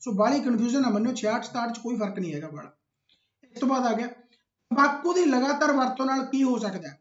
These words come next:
ਤੰਬਾਕੂ ਦੀ ਲਗਾਤਾਰ ਵਰਤੋਂ ਨਾਲ ਫੇਫੜਿਆਂ ਦਾ ਕੈਂਸਰ, ਮਿਆਦੀ ਬੁਖਾਰ, ਮਲੇਰੀਆ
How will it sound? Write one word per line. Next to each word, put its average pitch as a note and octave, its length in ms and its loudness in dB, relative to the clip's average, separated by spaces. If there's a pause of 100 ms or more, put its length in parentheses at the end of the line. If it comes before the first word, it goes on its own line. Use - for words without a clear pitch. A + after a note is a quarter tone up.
(140)
ਤੰਬਾਕੂ G#3+ 440 -2
ਦੀ C4 60 -2
ਲਗਾਤਾਰ A#3+ 420 -2
ਵਰਤੋਂ G#3+ 280 -4
ਨਾਲ B3 440 -2 (200)
ਫੇਫੜਿਆਂ G#3+ 480 2
ਦਾ A#3 100 0
ਕੈਂਸਰ, A#3+ 520 -4
ਮਿਆਦੀ G3+ 540 2
ਬੁਖਾਰ, A#3+ 440 0 (340)
ਮਲੇਰੀਆ A3+ 720 4